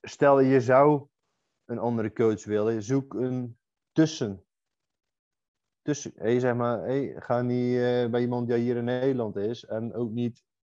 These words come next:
een Patrick Tuor, maar ja, die tussen. En dan oog ik toch eerder naar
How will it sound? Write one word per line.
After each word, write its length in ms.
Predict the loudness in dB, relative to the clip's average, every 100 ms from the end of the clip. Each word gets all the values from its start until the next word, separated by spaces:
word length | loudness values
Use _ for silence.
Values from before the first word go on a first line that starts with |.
| _
een 140 | -8
Patrick 360 | -4 -4 -6 -2
Tuor, 420 | 0 2 0 -2
maar 360 | -2 -2 -4 -12 _ _ _ _ -4
ja, 220 | 0 0 -2
die 160 | -8
tussen. 340 | -2 -2 -2 -6
En 100 | -4
dan 280 | -6 -6 -6
oog 240 | -2 -2
ik 140 | -2
toch 220 | -2 -4 -4
eerder 340 | -4 -2 -2
naar 460 | -2 -2 -2 -2